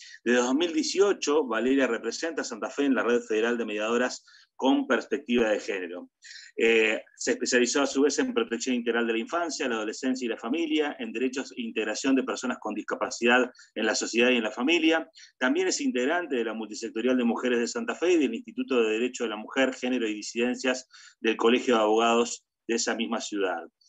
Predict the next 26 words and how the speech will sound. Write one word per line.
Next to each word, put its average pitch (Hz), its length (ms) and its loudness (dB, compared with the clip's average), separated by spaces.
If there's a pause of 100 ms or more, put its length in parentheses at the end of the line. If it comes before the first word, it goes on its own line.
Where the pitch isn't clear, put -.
(160)
Desde 113 160 2
diciembre 135 420 4
de 131 60 4
dos 123 60 2
mil 135 100 4
diecinueve 160 400 0
se 131 160 -2
desempeña 123 480 -2
como 117 200 -4
concejala 117 540 -2
de 120 80 2
la 113 100 -2
ciudad 123 220 -4
de 117 60 -4
Santa 135 240 -4
Fe - 160 0
por 127 160 -2
el 107 80 -6
partido 120 400 -2
Creo, 170 420 2
del 104 160 -6
Frente 127 320 -4
Progresista 104 460 -6
Cívico 113 300 0
y - 20 2
Social, 165 440 2